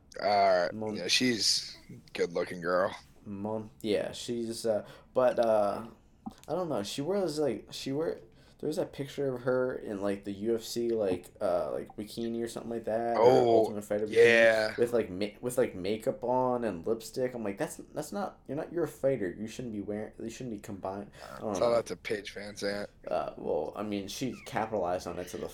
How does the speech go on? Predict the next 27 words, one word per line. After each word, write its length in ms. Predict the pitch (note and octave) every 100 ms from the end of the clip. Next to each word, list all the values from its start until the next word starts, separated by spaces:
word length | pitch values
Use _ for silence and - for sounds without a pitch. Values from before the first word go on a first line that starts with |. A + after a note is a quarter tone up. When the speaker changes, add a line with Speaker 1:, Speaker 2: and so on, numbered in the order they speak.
| -
Speaker 1:
yeah, 200 | G#2+ G2
Speaker 2:
fullest, 260 | F#2 G2 -
Speaker 1:
she's 340 | B2 A#2 -
Speaker 2:
fullest 320 | - F#2+ -
potential. 560 | - - G#2 - - -
Speaker 1:
There 120 | G3
was 120 | D4
a 60 | D#3
rumor 380 | B2 C#3+ F#3 B2+
going 260 | A#2+ A2+
around 260 | A2 A2 A2
she 160 | -
was 140 | C#3+ A2+
fucking 720 | - - C3+ - B2+ B2 A2+ -
Shane 480 | - C3 B2+ D3 C#3
Carwin 680 | - B2+ B2 C3+ A#2+ F#2 -
for 220 | - B1
a 80 | D#2+
while. 500 | C2 A1+ C#2 E2+ - _ _ - - - -
I 60 |
wonder 180 | C3+ F#3
if 80 | F3
there's 180 | E3 D#3+
any 200 | D3+ C#3
truth 420 | - C#3+ D#3+ -
behind 400 | A2 G2 G2 D#2
that. 220 | D#2